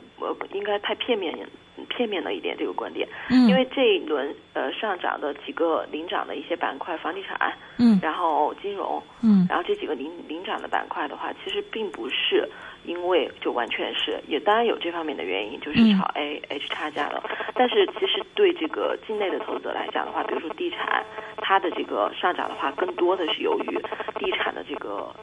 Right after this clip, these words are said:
Speaker 1: 就是下半年政策的这样一个利好的一个预期。因为，呃，全国大概有三十个城市吧，然后现在已经或明或暗的放松了限购。
Speaker 2: 嗯。
Speaker 1: 然后所以这个限购放开，大家对这个地产数据、成交量、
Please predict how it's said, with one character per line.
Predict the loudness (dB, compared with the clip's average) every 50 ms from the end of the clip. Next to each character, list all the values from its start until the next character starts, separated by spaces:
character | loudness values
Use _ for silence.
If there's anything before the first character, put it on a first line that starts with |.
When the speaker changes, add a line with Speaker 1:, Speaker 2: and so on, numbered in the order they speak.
| -10
Speaker 1:
就 | -8 -8 -8
是 | -8 -6 -2
下 | -2 0
半 | 0 -2
年 | -4 -6 -6 -6
政 | -6 -6 -6 -4
策 | -2 -2
的 | 0 0
这 | 0 0
样 | 0 0 -2
一 | -2
个 | -4 -2
利 | -2 -2 0
好 | 0 0 0
的 | 0 -2
一 | -4
个 | -4
预 | -4 -4
期。 | -6 -6 -6
因 | -2 0 2
为， | 2 2 2 -2 -6 -8 -8 -10 -8 -2
呃， | 2 4 4 4 4
全 | 2 0 -2 -2 0
国 | 0 2
大 | 2 2 4
概 | 4 4
有 | 4 2 2 -2
三 | -2 -2 -2
十 | -2 -4
个 | -6
城 | -6 -6 -6 -6 -4
市 | -4 -2
吧， | 0 0 0 -2 -4 -10 -12 -14 -8 -2
然 | 2 2 2
后 | 2
现 | 2 0
在 | 0 0 0
已 | -2
经 | -2 -4 -6 -4
或 | -2 -2 -2
明 | -2 -4 -6
或 | -4 0 0
暗 | 2 2 0 0
的 | 0 0 0 0 -2 -2 -2
放 | -2 -2 -2
松 | -2 -4 -6
了 | -6 -6
限 | -4 -4 -4 -2
购。 | 0 2 2 2 0 -2 -10 -4 0
Speaker 2:
嗯。 | 4 4 6 6 6 4 4 2
Speaker 1:
然 | 2 2
后 | 4 4 4 2
所 | 2 0 0 2 2
以 | 2 0 0 -2 -2
这 | -2 -2
个 | -2 -2 -2 -2
限 | -2 0
购 | 0 -2
放 | 0 0 -2 -2 -2
开， | -2 -4 -2
大 | -2 0
家 | 0 -2 0
对 | -2 -2 -2
这 | -2 -4
个 | -4 -4
地 | -6 -6 -6
产 | -4 -6 -4 -4
数 | -4 -4 -4 -6
据、 | -6 -4 -4 -4 -6 -6 -8 -14 -14 -12
成 | -12 -10 -4 -2
交 | 0 0 2
量、 | 2 2 2 0 -2